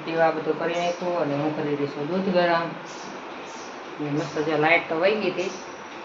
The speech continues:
પણ પાછી આવી ગઈ તો સારું કર્યું. અને જો આપણું મસ્ત ઠંડુ પાણી છે, અંદર બરફનો ગાંગડો છે ને આમાં નાખી દીધું છે મેં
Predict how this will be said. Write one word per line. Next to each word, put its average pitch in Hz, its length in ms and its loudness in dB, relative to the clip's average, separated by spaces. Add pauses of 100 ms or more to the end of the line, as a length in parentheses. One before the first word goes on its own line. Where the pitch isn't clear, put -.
(300)
પણ 143 80 -4
પાછી 202 440 2 (380)
આવી 180 200 4
ગઈ 156 140 0
તો 151 140 0 (100)
સારું 196 320 4
કર્યું. 160 220 2 (1300)
અને 156 140 -2
જો 160 100 4
આપણું 156 280 2
મસ્ત 156 220 0
ઠંડુ 165 300 -2
પાણી 175 240 6
છે, 156 180 4
અંદર 156 420 4
બરફનો 156 380 2 (140)
ગાંગડો 175 340 2
છે 160 240 -2 (600)
ને 151 100 0
આમાં 156 200 2
નાખી 156 160 2
દીધું 156 260 0
છે 156 60 0
મેં 180 200 2